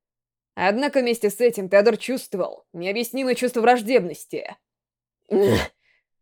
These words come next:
Теодор стиснул зубы по какой-то необъяснимой причине, горя желанием атаковать это существо.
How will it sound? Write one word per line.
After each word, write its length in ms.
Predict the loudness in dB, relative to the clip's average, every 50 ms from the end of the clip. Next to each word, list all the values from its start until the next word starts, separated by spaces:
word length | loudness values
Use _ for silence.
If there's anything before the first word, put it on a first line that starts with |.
| _ _ _ _ _ _ _ _ -2
Теодор 400 | 2 4 4 4 4 2 0 -2
стиснул 400 | 0 0 0 0 0 -2 -2 0
зубы 260 | 0 0 0 0 0
по 100 | -2 -2
какой-то 320 | -2 -2 -2 -2 -2 -2 -2
необъяснимой 480 | 0 0 0 -2 -2 -4 -2 0 0
причине, 600 | 0 0 0 -2 -2 -4 -6 -6 -6 -8 -10 -12 -14
горя 300 | -4 0 2 4 4 4
желанием 360 | 2 2 2 2 2 2 0 -2
атаковать 540 | -4 -4 -2 -2 0 2 4 2 2 2
это 140 | 0 -4 -2
существо. 760 | -2 -2 -2 -2 -4 -6 -6 -6 -6 -4 -4 -4 -6 -6 -10